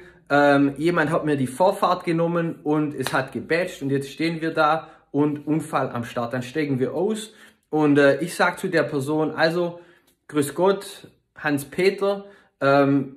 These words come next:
offensichtlich sind wir jetzt ineinander reingefahren, ähm, Sie haben mir die Vorfahrt genommen und, ähm,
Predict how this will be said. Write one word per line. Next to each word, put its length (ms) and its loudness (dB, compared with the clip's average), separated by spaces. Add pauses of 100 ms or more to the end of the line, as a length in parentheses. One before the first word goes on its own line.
offensichtlich 800 -4
sind 160 2
wir 80 0
jetzt 120 -6
ineinander 480 0
reingefahren, 1000 0 (500)
ähm, 800 4
Sie 320 -2
haben 180 0
mir 120 2
die 80 0
Vorfahrt 600 0
genommen 600 0 (360)
und, 420 2
ähm, 720 4